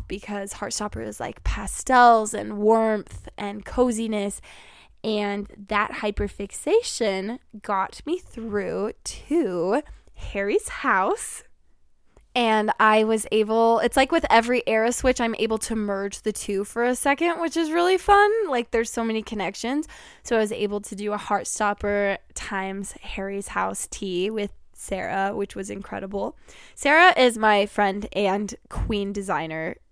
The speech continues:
in case you were wondering. If you don't know, you, she's incredible. You should follow her. Um, but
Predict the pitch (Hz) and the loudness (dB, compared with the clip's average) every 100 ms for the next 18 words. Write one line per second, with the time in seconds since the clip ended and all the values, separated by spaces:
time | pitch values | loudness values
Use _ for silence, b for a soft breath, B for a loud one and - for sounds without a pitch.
0 | - 214 202 220 208 - - 113 - - | -12 -10 -10 -10 -10 -8 -8 -8 -10 -12
1 | 214 196 214 220 233 226 202 196 202 196 | -12 -10 -4 -2 -2 -2 -2 -2 -4 -8
2 | 196 190 - - 196 185 - 180 185 202 | -14 -16 -16 -12 -10 -10 -12 -12 -10 -10
3 | - - - - - - 208 - B B | -10 -10 -10 -10 -8 -8 -8 -10 B B
4 | B B B B - 214 202 202 - _ | B B B B 0 0 0 -4 -12 _
5 | _ _ _ _ _ - 202 220 202 196 | _ _ _ _ _ -16 0 4 4 2
6 | - | -6